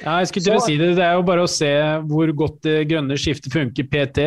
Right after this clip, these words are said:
Speaker 1: Det er bare å se på strømprisen, det, så skjønner man at det ikke funker veldig bra.
Speaker 2: Ja, men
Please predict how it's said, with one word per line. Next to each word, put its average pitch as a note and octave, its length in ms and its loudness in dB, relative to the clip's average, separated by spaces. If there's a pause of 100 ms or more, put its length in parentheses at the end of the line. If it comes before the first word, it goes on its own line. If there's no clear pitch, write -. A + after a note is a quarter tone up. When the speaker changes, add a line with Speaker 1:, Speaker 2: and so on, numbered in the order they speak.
Speaker 1:
Det E3 80 2
er D#3+ 100 0
bare D#3+ 80 2
å D3 60 -4
se D#3+ 100 0
på C#3+ 140 -4
strømprisen, B2+ 500 -4
det, D3+ 160 0
så D#3 160 -4
skjønner C3+ 240 -4
man D3+ 220 -2
at D3 80 -10 (100)
det C3+ 160 0
ikke C3 160 -6
funker C3+ 240 -4
veldig C3 220 0
bra. D3 100 0 (400)
Speaker 2:
Ja, D3+ 140 -2 (180)
men A3+ 300 0